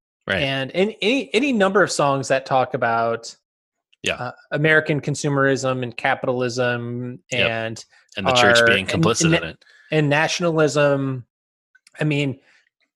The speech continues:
Speaker 2: their very last album, you know, too, it's like, "Cling to your God and guns." You know,
Speaker 1: Right.
Speaker 2: like, I don't know. I just,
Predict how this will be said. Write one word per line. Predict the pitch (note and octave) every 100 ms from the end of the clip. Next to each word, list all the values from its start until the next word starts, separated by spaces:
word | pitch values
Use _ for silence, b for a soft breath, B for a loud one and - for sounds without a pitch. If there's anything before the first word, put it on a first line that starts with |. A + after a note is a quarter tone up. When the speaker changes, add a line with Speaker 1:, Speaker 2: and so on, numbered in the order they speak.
| _ _ _ - _
Speaker 2:
their | G3+ A3
very | D3+ C3 F3 A3 A3 G3
last | E3+ F#3 F#3 - -
album, | F#3 G3+ D#3+ A#2 B2 -
you | F3
know, | E3 D3+
too, | D3+ B3 A#3 D#3+
it's | D3
like, | F#3 E3 - b b b
"Cling | - G3 A3 A#3
to | - A#3+
your | B3 G#3+
God | D3 E3+ F#3 F#3+
and | F3+
guns." | C#3+ F3 F#3 C3 A#2 - - B -
You | F3+
know, |
Speaker 1:
Right. | F#3
Speaker 2:
like, | G3+ G#3 - B _ G#3+ D#3+ D#3
I | F3 G3+
don't | A3 F#3
know. | F3+
I | F3
just, | F3 G3+ - -